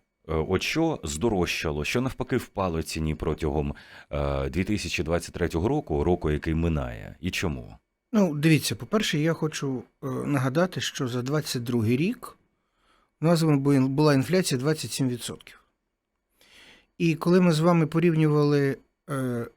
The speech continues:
Speaker 2: новорічний стіл, святковий стіл двадцять другого року, в грудні двадцять другого року, перед, е, зустрічанням двадцять третього,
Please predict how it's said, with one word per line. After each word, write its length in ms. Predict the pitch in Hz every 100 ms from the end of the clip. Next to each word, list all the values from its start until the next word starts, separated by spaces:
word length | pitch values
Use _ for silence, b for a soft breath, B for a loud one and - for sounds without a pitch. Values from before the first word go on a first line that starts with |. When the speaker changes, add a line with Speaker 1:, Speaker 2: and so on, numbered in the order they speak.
| -
Speaker 2:
новорічний 560 | 156 151 175 - 156 143
стіл, 440 | - 160 135 117 - _ _ _ _ _ _ _
святковий 560 | - 151 139 165 143 131
стіл 440 | 117 - 127 123 110 _ _ _ _ _ -
двадцять 600 | 131 165 151 147 131 127
другого 600 | 135 151 139 127 131 127
року, 340 | 143 254 254 120
в 40 |
грудні 340 | 127 160 123
двадцять 320 | 117 127 - 127
другого 280 | 131 123
року, 240 | 123 113 113
перед, 260 | 135 123 110 -
е, 40 | - 127 123 120 123 127 120 _ b b b b
зустрічанням 760 | 131 123 139 143 135 151 127 127
двадцять 360 | 127 120 127
третього, 520 | 120 214 247 180 147